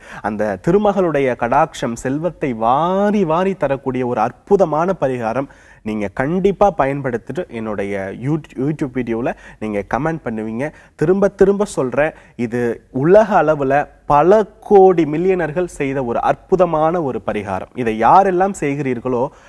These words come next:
அடுத்த கணமே, அடுத்த கணமே நீங்க வந்து வாழ்க்கையில ஒரு வேலையில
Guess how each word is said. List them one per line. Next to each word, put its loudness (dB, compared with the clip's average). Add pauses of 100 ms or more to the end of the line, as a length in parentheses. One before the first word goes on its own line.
(120)
அடுத்த 2
கணமே, 0 (180)
அடுத்த 4
கணமே 0
நீங்க -4
வந்து -4 (220)
வாழ்க்கையில 4
ஒரு 2
வேலையில 2